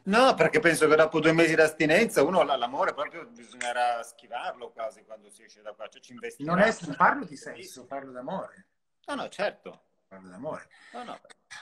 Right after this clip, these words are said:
Speaker 2: L'amore, che è la cosa più importante, c'è tanta gente che ha paura di tornare a amare perché ha avuto esperienze traumatiche, eccetera. Cioè, a quest'ora sarei veramente congelato, perché, eh, all'inizio non me n'è andata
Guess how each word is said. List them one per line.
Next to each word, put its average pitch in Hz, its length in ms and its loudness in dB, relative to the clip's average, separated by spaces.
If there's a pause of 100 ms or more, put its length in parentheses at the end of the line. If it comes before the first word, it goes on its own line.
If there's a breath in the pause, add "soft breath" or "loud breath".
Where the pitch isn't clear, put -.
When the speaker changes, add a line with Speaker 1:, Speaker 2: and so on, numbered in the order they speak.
(180 loud breath)
Speaker 2:
L'amore, 165 520 0
che - 120 -16
è - 20 -10
la 139 120 -8
cosa 160 280 -10
più 139 120 -20
importante, 131 520 -20
c'è - 180 -20
tanta 151 280 -12
gente 131 340 -16
che - 100 -18
ha 117 60 -14
paura 117 320 -16
di 123 180 -20
tornare 110 400 -16
a 110 60 -14
amare 117 320 -14
perché 110 240 -20
ha - 20 -20
avuto 110 240 -20
esperienze 113 640 -20
traumatiche, 104 580 -20
eccetera. 95 500 -20
Cioè, 110 180 -20
a 110 40 -20
quest'ora 98 540 -20
sarei 90 280 -20
veramente 87 540 -20
congelato, 85 800 -20
perché, 87 240 -20 (220)
eh, 90 100 -20 (460)
all'inizio 101 520 -18
non 95 140 -18
me 95 80 -16
n'è 98 80 -18
andata 95 480 -16